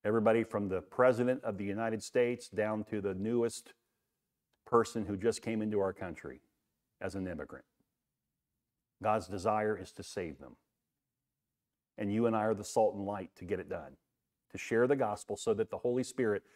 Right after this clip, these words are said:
can take over from there. And, and, you know, if I had said that our, our president has a reprobate mind, everybody in the room would have thought,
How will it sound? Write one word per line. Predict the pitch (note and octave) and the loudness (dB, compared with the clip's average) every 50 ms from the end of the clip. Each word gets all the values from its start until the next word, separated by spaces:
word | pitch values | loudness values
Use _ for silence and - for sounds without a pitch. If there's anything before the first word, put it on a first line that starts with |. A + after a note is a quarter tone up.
| - _ _ _ | -20 _ _ _
can | - A2+ G2 | -8 -8 -4
take | - A2 A2 G#2 - | -2 -2 -2 0 2
over | G#2 G2+ G2+ G2 | 0 0 0 -2
from | - - G#2 G2+ | -8 -8 -8 -6
there. | F#2+ F#2+ E2+ D#2+ D2 - _ _ _ _ _ _ _ _ _ _ _ _ _ _ _ _ _ _ _ _ _ _ _ _ _ _ _ _ _ _ _ _ _ _ _ _ _ _ _ _ _ _ - | -4 -4 -6 -6 -10 -12 _ _ _ _ _ _ _ _ _ _ _ _ _ _ _ _ _ _ _ _ _ _ _ _ _ _ _ _ _ _ _ _ _ _ _ _ _ _ _ _ _ _ -10
And, | - G2+ G2+ G2+ - - | -6 -4 -4 -4 -4 -2
and, | A#2 G#2+ G2+ F#2+ - - | -2 -2 -2 -2 -4 -4
you | B2+ G#2+ | -2 -2
know, | G#2+ G2+ | 0 0
if | - | 0
I | A2 A2 B2 B2 | 0 2 2 2
had | A#2+ A2+ - | 0 0 -6
said | - - D3 D3 B2+ G#2+ G2 | 0 2 4 4 4 4 2
that | G2 G2 | 0 0
our, | G2 G2 G2+ _ - - | 0 -2 -2 _ -6 -2
our | G#2+ G#2+ | -2 -2
president | - - - C3+ C3+ B2 G2 G2+ F#2+ F#2 - - _ _ _ _ _ _ _ _ _ _ _ _ _ _ _ _ _ _ - | -2 0 2 2 2 2 0 -4 -8 -8 -10 -12 _ _ _ _ _ _ _ _ _ _ _ _ _ _ _ _ _ _ -6
has | A2+ - | -2 0
a | G#2+ | 0
reprobate | G2 G2+ A#2 - - - B2 B2 B2 A2+ A2+ A2+ A#2+ - | 4 6 4 4 4 2 2 2 2 4 4 2 2 2
mind, | A2+ A#2+ B2+ A#2 G2 F#2 F2+ F#2+ G2 F#2+ - _ _ _ - - | -2 -2 0 -2 -2 -4 -6 -6 -8 -10 -14 _ _ _ -8 -6
everybody | G#2 G#2+ A#2 A2+ A#2 A#2 A#2 | -4 -2 0 2 2 2 2
in | A#2 A2 | 2 0
the | A2 | 0
room | A2 A2 A2+ A2+ G#2+ | 0 0 0 0 0
would | G2 F#2 | -2 -2
have | F2+ - - | -6 -6 -4
thought, | - G2 F2 E2+ - | -4 -4 -4 -4 -6